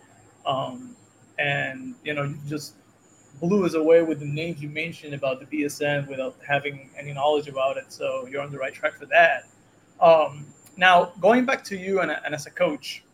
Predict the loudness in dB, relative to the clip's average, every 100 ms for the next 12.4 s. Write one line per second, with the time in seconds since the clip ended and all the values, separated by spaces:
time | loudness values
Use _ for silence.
0 | _ _ _ -8 -4 -4 -6 _ -8 -6
1 | 0 2 2 2 0 -2 -2 2 2 2
2 | 0 4 4 4 -4 -10 -10 -14 _ _
3 | _ _ _ _ _ -2 -2 -4 -10 -8
4 | -4 -4 -4 -6 -12 -2 4 6 4 2
5 | -4 0 2 0 -2 _ 0 2 2 -4
6 | -14 -14 -12 -10 -10 -6 -6 -6 -10 -18
7 | -16 -18 -12 -10 -10 -12 -16 -16 -10 -4
8 | -4 -4 -8 -12 -6 -6 -4 -4 -2 -4
9 | -8 _ 0 2 2 0 -4 -4 -4 -6
10 | -6 -10 -8 -4 -2 -4 -8 _ _ _
11 | _ -14 -6 -4 -4 -6 -8 -8 -14 -14
12 | -10 -8 -10